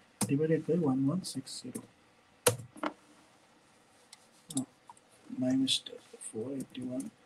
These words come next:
plus six divided by one one eight zero. Ninety-three. So almost ninety-three, ninety-four percent,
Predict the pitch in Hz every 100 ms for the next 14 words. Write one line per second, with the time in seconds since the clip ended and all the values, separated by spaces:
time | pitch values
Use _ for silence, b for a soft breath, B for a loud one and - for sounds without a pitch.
0 | 139 123 123 - - - - - - -
1 | - - - - - - - - - -
2 | - - _ _ - - - - - -
3 | _ _ - 151 127 135 120 135 135 -
4 | - - 127 135 - - - - - _
5 | _ _ - 147 147 156 143 127 - -
6 | b b - 269 240 233 269 277 - 202
7 | 202 233 233 240 208 196 214 233 214 196
8 | 196 233